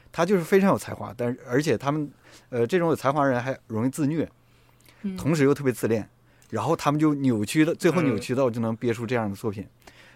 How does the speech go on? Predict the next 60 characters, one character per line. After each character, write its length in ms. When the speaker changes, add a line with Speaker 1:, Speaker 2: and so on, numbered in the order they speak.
Speaker 1:
那 100
个 480
最 220
后 180
这 80
个 120
故 160
事 120
后 160
面 140
不 60
是 40
还 120
说， 280
呃， 300
那 140
个 120
女 180
作 140
家， 220
就 140
是 60
最 120
后 160
底 180
层 240
那 80
个 120
女 120
作 140
家 220
自 160
己 100
不 140
是 60
说 340
她 180
想 180
写 200
什 100
么 240
后 260
现 220
代 160
的 100
普 140
罗 80
米 100
修 160
斯， 300
没 100
想 180
到 60
最 160
后 140
写 240
成 180
了 240
那 160
个 500